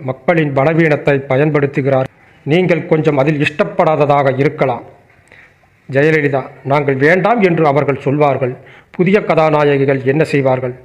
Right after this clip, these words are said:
அதுதான் தவறு. மக்கள் இதை பற்றி அறிந்தால் அவர்கள் தயாரிப்பாளர்களை மட்டும் திட்டுவார்கள். திரைப்படங்களில் முத்தக்காட்சிகளை அனுமதிக்கலாமா? அது வெட்கமற்றது. அவர்கள் முத்தக்காட்சிகளை காட்டக்கூடாது. அவர்கள் முத்தங்களை கொடுப்பதைப் போலவே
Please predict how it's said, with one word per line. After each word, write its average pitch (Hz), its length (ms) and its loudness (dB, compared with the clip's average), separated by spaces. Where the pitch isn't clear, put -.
அதுதான் 139 480 0
தவறு. 139 320 0
மக்கள் 135 500 -2
இதை 143 200 2
பற்றி 139 360 -4
அறிந்தால் 139 420 0
அவர்கள் 139 440 0
தயாரிப்பாளர்களை 147 880 2
மட்டும் 139 400 -2
திட்டுவார்கள். 135 600 -2
திரைப்படங்களில் 208 800 0
முத்தக்காட்சிகளை 180 840 -2
அனுமதிக்கலாமா? 165 720 2
அது 135 200 -6
வெட்கமற்றது. 135 760 -2
அவர்கள் 139 380 0
முத்தக்காட்சிகளை 143 920 -2
காட்டக்கூடாது. 135 880 -2
அவர்கள் 156 360 0
முத்தங்களை 208 540 0
கொடுப்பதைப் 160 560 0
போலவே 139 300 0